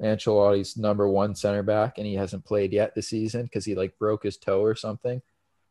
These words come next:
Um, but he is the number one center back at the club and has a lot of pace. So for the future games, I may have said this already, for the future games in the season when we wanna play a little bit higher up, you can put, uh, Mason Holgate and Ben Godfrey together, and then you've got just absolute tremendous pace to,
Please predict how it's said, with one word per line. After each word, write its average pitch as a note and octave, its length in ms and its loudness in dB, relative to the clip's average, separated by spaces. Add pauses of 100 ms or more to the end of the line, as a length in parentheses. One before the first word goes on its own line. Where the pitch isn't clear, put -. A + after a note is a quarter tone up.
(100)
Um, F#2+ 440 -2
but G#2 140 2
he A2 180 0
is G#2 240 0
the G#2+ 100 0
number G2+ 320 0
one G2 380 -4 (160)
center G2+ 400 -2
back G2 280 0
at G2 140 0
the - 80 -4
club F#2+ 340 0
and F2 200 -6 (260)
has G2+ 380 2
a - 40 0
lot G2+ 220 2
of - 140 -4
pace. G#2 280 0
So F#2+ 380 0 (340)
for B2 100 0
the G#2 60 2
future G#2 380 -2
games, F#2+ 320 -4
I G2 60 0
may A2 160 -2
have G#2 140 0
said F#2 220 -4
this F#2 160 -6
already, F#2 360 0
for - 180 -2
the G2+ 80 0
future G2+ 380 -6
games G2 280 -8
in G2 120 -6
the F#2 60 -10
season F#2+ 440 -8
when F#2+ 140 -8
we G2 100 -6
wanna F#2+ 280 -4
play F#2+ 320 0
a F#2+ 60 0
little G2 300 0
bit F#2+ 140 0
higher G2+ 400 0
up, A#2+ 200 0 (260)
you A2 100 -6
can G2 120 -4
put, G2 380 2
uh, F#2 260 0
Mason G2 360 -4
Holgate G2 480 0
and G2 160 -6
Ben F#2 240 0
Godfrey F#2 440 0
together, G2+ 460 2
and G#2 100 -6
then G2+ 140 -2
you've G2 140 -6
got E2+ 340 -2
just F#2 220 -10
absolute G2 520 -2
tremendous G2 680 -2
pace G#2 340 0
to, G2+ 260 0